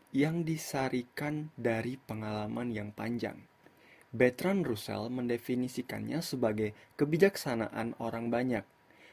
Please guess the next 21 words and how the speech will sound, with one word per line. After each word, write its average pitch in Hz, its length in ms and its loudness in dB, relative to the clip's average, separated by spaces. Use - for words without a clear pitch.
tapi 123 480 2
kecerdasan 120 640 0
seseorang. 123 580 -2
Biasanya, 117 880 2
kelompok 143 560 2
kata 139 320 0
atau 120 260 -2
kalimat 151 460 0
dalam 110 320 0
peribahasa 110 720 -2
memiliki 117 560 -4
struktur - 640 -2
susunan 151 480 0
yang 143 240 0
tetap - 320 -4
dan 127 240 4
merupakan 117 640 0
kiasan 117 580 -4
terhadap 110 460 -4
maksud - 400 -6
tertentu. 135 560 0